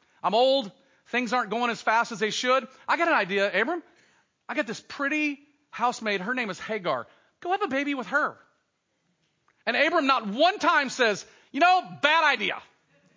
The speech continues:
Bad idea." He just goes, "Great idea." Off to the tent he goes. I mean,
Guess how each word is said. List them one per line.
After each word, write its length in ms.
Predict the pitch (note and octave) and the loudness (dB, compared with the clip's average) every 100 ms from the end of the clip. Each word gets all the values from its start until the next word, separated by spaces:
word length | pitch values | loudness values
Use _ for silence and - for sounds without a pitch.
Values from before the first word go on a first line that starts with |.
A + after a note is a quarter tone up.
| _ _ _ _ _ _ _ _ _ _ _ _ _ _ - | _ _ _ _ _ _ _ _ _ _ _ _ _ _ -4
Bad 240 | D3 C4+ | 2 4
idea." 460 | F4 F#4+ A4+ G4 F4+ - - _ _ - | 4 4 6 6 2 -6 -20 _ _ -2
He 120 | D#4+ | 0
just 180 | F4 - | 2 2
goes, 280 | C#4 A#3+ - _ B2 | 2 2 -4 _ -8
"Great 200 | D#3 G3 | -2 0
idea." 340 | G#4 A#4 A4+ - | 2 2 2 0
Off 180 | G3+ | 0
to 80 | - | 0
the 80 | C4+ | -4
tent 220 | - E4+ | 0 0
he 60 | F#4 | 2
goes. 340 | A4+ A#4+ A#3 | 2 2 0
I 60 | B3+ | 0
mean, 160 | B3 | 0